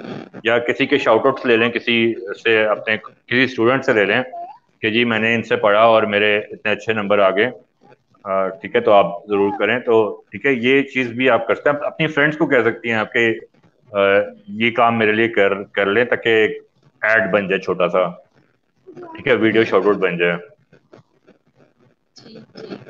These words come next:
Speaker 2: सही, बिल्कुल। काफी अच्छे ideas दिए आपने, तो माशाल्लाह मुझे यहीं बैठ के काफी अच्छा guide कर दिया और इसको मैं जरूर apply करूंगी। At the end, thank you so much इतनी अच्छी बातें share करने के लिए, हमें इतना, अ,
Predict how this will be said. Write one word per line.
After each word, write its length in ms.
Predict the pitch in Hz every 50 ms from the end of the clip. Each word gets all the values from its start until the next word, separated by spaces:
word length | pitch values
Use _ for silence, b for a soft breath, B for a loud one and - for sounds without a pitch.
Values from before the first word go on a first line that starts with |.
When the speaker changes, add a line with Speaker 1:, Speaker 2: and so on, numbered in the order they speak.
| - - - _ _
Speaker 2:
सही, 420 | - - - 190 185 202 _ - - -
बिल्कुल। 320 | 208 - 202 202 214 208 208 208 _ _ _ _ _ _ _
काफी 380 | 247 240 233 _ - 294 294 -
अच्छे 240 | 240 - - 294 294
ideas 360 | 277 262 240 247 262 269 269
दिए 180 | 247 254 269 294
आपने, 300 | 277 - - _ 262 254
तो 100 | - 262
माशाल्लाह 440 | 247 226 220 226 _ _ 240 247 254
मुझे 240 | 247 233 247 254 240
यहीं 240 | 247 220 247 262 262
बैठ 200 | 240 233 220 214
के 140 | - _ _
काफी 300 | _ 220 214 _ - 220
अच्छा 160 | 226 214 247
guide 260 | 214 208 202 202 208
कर 140 | _ _ 202
दिया 220 | 196 _ 202 208 226 _ _ _ _ _ _ _ _ 381 _
और 160 | _ 190 185 185 185 185 _ _ _ _ _
इसको 320 | _ _ _ _ _ _ _
मैं 60 | _ _ 415
जरूर 300 | 415 415 427 427 _ _ _ _
apply 320 | _ _ _ - 185 180 208
करूंगी। 440 | - 233 226 240 240 - - 302 - _ _ _ _ _ - -
At 80 | 254 240
the 100 | 320 302
end, 260 | - 302 302 330 349 - 302
thank 160 | 302 285 -
you 220 | 320 - - - 285
so 200 | 269 285 285 330
much 300 | 370 381 - - - _
इतनी 360 | - _ _ 294 311 320 _ _ -
अच्छी 280 | 262 - - - 311
बातें 260 | 285 277 254 - 262 277
share 200 | - 277 247 -
करने 140 | - 254
के 240 | 247 247 240 _ 240
लिए, 180 | 240 240 247 247 233
हमें 180 | 220 233 240
इतना, 240 | 226 _ _ 240 240
अ, 280 | 240 233 226 220 214